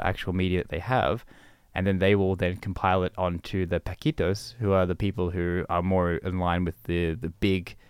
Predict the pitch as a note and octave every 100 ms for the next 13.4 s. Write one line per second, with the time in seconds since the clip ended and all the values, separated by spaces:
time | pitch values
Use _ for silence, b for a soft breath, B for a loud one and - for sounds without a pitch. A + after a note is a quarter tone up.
0 | b b - G#2+ - F#2+ E2 G#2+ - F#2
1 | - - - - F2+ E2+ F2+ F2 E2+ -
2 | G2+ F#2+ F#2+ E2+ F#2 - F#2+ F2 - F2+
3 | A2+ B2 G#2 E2 D#2+ - - b b b
4 | b b b b - - B2 C#3+ - D#3+
5 | D3+ - A2+ C#3 G#2 D#2 - A#2 A2 A#2+
6 | A#2+ G2 F#2+ F#2 G2 F#2+ A2 A2+ A2+ G#2
7 | A2 G#2 G2+ F#2+ G#2 G2+ G2 - A2+ A#2
8 | G#2+ F#2+ F#2 G2+ F#2 G2 F2+ E2+ F2 F2+
9 | E2+ E2+ F2 - F2 F2+ F#2 F2 F2+ G#2+
10 | D2 D#2 - - B B B B B B
11 | - - - - F#2+ - A2 G#2 G#2 F#2+
12 | F#2 F2+ - - B B B - A2 -
13 | G2+ - G2